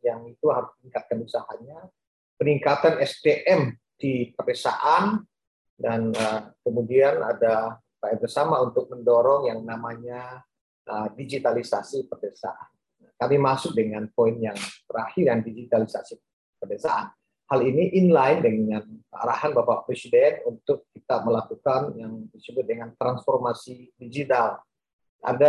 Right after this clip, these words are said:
lima arahan dari Bapak Presiden. Pertama,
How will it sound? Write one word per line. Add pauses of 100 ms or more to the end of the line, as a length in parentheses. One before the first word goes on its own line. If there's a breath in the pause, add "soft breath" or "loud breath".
lima
arahan
dari
Bapak
Presiden. (400)
Pertama,